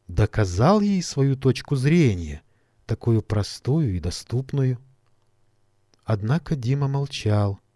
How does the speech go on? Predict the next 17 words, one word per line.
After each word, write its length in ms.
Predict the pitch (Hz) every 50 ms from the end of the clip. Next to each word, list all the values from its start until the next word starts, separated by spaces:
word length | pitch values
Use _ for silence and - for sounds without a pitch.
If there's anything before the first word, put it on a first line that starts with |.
| _ _ _ _ _ _ _ _ _ _ _ _ _ _ _ -
и 120 | 120 123
Лариса 400 | 131 135 139 190 220 - - 202
Николаевна 720 | 185 180 - - - 143 135 165 175 175 165 165 160 165 -
испугалась, 960 | - 151 139 - - - - 131 120 107 123 165 202 202 190 190 170 - - - - _ _ _ _ _ _ _ _ _ _
что 320 | - - - - 143 143
он 160 | 147 175 175
сейчас 500 | - - 156 143 - - 147 139 - - -
уйдет, 600 | 127 120 120 117 104 127 190 226 233 - - - - _ _ _ _ _ _ _ _ _ _ _ _ _ _ _ _ _ _ -
и 100 | - 135
тогда 380 | 131 - 147 139 123 131 170 208
она 160 | 220 226 214
снова 580 | - - - 123 143 170 185 180 165 160 156 - _ _ _ -
погрузится 800 | - 107 92 101 113 151 190 185 160 160 151 - - - 139 135 131 - _ -
в 100 | 92 87
беспросветную 1040 | 95 113 - - - 110 113 - - - 120 151 202 208 - - - 147 139 135
тьму 500 | 131 - - 87 92 101 107 113 120 - _ _ _ _ _ _ _ _ _
безысходности. 1300 | - 92 117 110 98 117 117 - - - - - - 98 95 78 - 87 82 78 - - - - 85 87